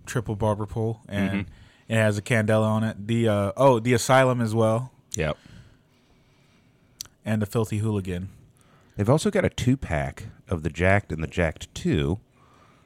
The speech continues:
Speaker 2: for fourteen bucks. I mean,
Speaker 1: That's
Speaker 2: that's like,
Speaker 1: not bad.
Speaker 2: yeah, that's like the price of one cigar,
Speaker 1: Yeah.
Speaker 2: you know?
Speaker 1: I mean, the shipping will bump it up,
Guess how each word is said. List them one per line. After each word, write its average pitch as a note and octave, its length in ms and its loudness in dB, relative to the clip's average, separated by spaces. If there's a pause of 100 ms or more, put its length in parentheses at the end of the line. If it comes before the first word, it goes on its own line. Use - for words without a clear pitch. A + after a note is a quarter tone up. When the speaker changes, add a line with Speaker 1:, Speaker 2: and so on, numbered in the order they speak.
(180)
Speaker 2:
for - 180 -8
fourteen G2+ 440 0
bucks. - 480 -4 (180)
I E2+ 60 -10
mean, C#2+ 280 -8 (200)
Speaker 1:
That's G2 200 -2
Speaker 2:
that's - 20 -2
like, F#2 100 4
Speaker 1:
not F2 60 -10
bad. F2+ 280 -6 (120)
Speaker 2:
yeah, G2+ 80 -8
that's G2+ 140 -8
like G#2+ 180 -8
the E2 80 -8
price E2 300 -6
of C#2 80 -10
one D#2+ 180 -8
cigar, D2 540 -8
Speaker 1:
Yeah. G#2 240 -4
Speaker 2:
you D2 100 -8
know? C#2 120 -6
Speaker 1:
I D2 60 -4
mean, C#3 220 2
the C3 60 0
shipping C#3 360 -4
will A2+ 100 -2
bump A2 280 -4
it A2 60 -4
up, G#2+ 180 -6